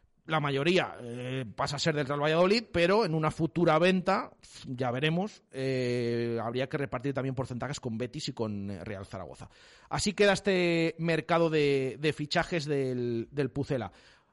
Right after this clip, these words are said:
Vamos a ir por partes, porque tenemos muchos sonidos y poquito tiempo, hasta las tres de la tarde, y además nos tenemos que pasar también por el rugby y por el balonmano. Eh, esta mañana ha habido unas cuantas comparecencias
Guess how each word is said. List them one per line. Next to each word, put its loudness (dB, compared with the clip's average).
Vamos -2
a -2
ir -4
por 0
partes, -2
porque 0
tenemos -2
muchos -2
sonidos -2
y -8
poquito -4
tiempo, 0
hasta -4
las -4
tres -4
de -2
la 0
tarde, 2
y 2
además 0
nos -2
tenemos -4
que -4
pasar -6
también -4
por -4
el -2
rugby -4
y -2
por 0
el 0
balonmano. 0
Eh, 2
esta 2
mañana 2
ha 6
habido 4
unas 0
cuantas 0
comparecencias 0